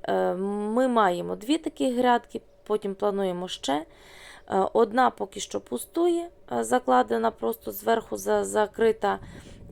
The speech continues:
скошеною травою, щоб не заростала, ну і щоб волога трималася. А інша грядочка вже використовується.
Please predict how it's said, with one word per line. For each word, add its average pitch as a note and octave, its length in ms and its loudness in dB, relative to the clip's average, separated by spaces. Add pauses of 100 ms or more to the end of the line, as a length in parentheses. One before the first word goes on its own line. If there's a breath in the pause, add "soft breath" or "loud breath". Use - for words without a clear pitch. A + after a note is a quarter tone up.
(100)
скошеною G#3+ 600 0
травою, C4+ 500 0
щоб B3 200 -8
не A#3+ 120 -2
заростала, A#3 680 2
ну B3 160 0
і C#4 40 0
щоб A3 240 -4
волога G3 360 -2
трималася. F3 680 -4 (640 loud breath)
А A3+ 340 4
інша F4 460 0
грядочка C4 560 0
вже A3 300 2
використовується. D4 1160 -2